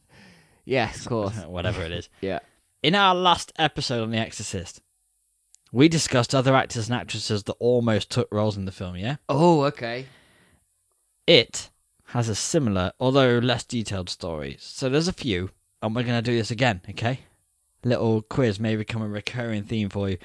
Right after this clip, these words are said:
Speaker 1: Oh, okay.
Speaker 2: Do you wanna have a guess again at who was rumoured, or which people were rumoured, to take the part of Pennywise before Skarsgård landed the role?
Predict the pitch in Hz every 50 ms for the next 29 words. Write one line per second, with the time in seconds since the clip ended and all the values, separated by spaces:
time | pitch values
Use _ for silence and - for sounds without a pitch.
0 | - - 151 139 110 - 95 98 101 - _ _ - 151 156 156 151 143 131 113
1 | 107 147 135 123 113 - - - - - - - - 117 104 - 151 147 127 107
2 | 104 113 123 131 - _ _ - 117 98 - 110 117 127 135 143 139 135 127 127
3 | 127 123 131 - _ _ _ _ - 117 113 117 110 104 104 - - _ _ -
4 | 104 104 110 107 120 139 143 - _ _ - 104 104 95 80 - - 120 - 110
5 | 101 95 101 101 95 95 92 98 98 95 92 101 135 - - _ _ _ _ -
6 | 113 101 - 131 117 - 98 104 - - 127 127 - - - - - - 151 143
7 | 120 107 104 98 95 95 95 92 - - - - 107 95 87 - - - - -
8 | _ _ - 120 123 113 104 - - 92 90 90 87 90 92 92 98 95 90 85
9 | - 90 90 90 87 85 87 -